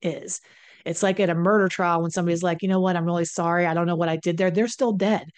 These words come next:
And there are parts of you that were killed along the way as well that need to be resurrected and reborn. So, right? We're impacted. In fact, I don't know if you could see behind me.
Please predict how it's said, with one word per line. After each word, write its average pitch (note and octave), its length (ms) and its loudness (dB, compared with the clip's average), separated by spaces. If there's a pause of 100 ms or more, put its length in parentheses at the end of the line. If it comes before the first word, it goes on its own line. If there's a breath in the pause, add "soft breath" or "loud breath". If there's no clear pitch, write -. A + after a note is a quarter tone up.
(220 loud breath)
And F#3+ 80 -2
there G3+ 120 2
are F#3+ 60 -2
parts G3+ 360 -2
of E3+ 120 -4
you A#3 320 2
that E3+ 160 0
were E3+ 140 -4
killed E3+ 480 0
along F#3 360 2
the E3+ 100 0
way F3 420 0
as E3 160 -6
well E3 400 0
that F#3+ 200 -2
need F3+ 240 0
to F3 60 -8
be E3 320 0
resurrected F3+ 680 -2
and E3 220 -6
reborn. D3+ 560 -8 (420 loud breath)
So, F3+ 420 4 (1300 loud breath)
right? A3+ 340 0 (140)
We're G#3+ 200 4
impacted. C4 580 -2 (400 soft breath)
In A#3 100 2
fact, B3 500 -2
I C4 80 -2
don't C#4+ 120 2
know G#3 100 6
if F#3 100 2
you F#3 60 4
could F3 140 0
see E3+ 160 -4
behind D3+ 400 -4
me. D3+ 260 -6